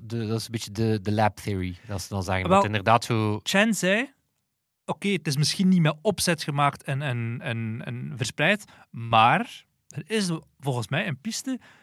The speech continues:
Speaker 2: dat het toch wel uit het laboratorium ontsnapt of op de een of andere manier uit het laboratorium alsnog komt. Dat het niet zo is van, eh,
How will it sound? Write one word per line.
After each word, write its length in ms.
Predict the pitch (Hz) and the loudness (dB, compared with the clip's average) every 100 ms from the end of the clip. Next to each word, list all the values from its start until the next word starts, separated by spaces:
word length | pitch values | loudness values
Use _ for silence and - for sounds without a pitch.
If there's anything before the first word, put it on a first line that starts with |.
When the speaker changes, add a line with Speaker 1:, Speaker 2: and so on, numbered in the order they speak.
| _ _ | _ _
Speaker 2:
dat 140 | 151 | -2
het 140 | 139 - | 0 0
toch 140 | 208 | 2
wel 300 | 220 208 - - | 4 2 0 0
uit 200 | 196 196 | 0 0
het 80 | |
laboratorium 640 | 165 151 139 175 180 175 170 | -2 -2 -2 2 2 2 -2
ontsnapt 600 | - 131 - 160 185 - | -6 -6 -4 -4 -4 -6
of 240 | - - - | -10 -8 -8
op 120 | 147 | -4
de 60 | 165 | 0
een 40 | |
of 40 | 175 | 2
andere 180 | 156 156 | 2 2
manier 140 | 165 | 2
uit 180 | 190 190 | 2 2
het 80 | 180 | 2
laboratorium 500 | 147 131 170 175 170 | 0 0 4 4 4
alsnog 360 | 135 - - - | 0 -2 -6 0
komt. 300 | 165 147 - | 0 0 -2
Dat 100 | 143 | -2
het 100 | 165 | 2
niet 200 | 175 185 | 4 6
zo 120 | 170 | 6
is 160 | 170 165 | 4 2
van, 160 | |
eh, 60 | 160 | 0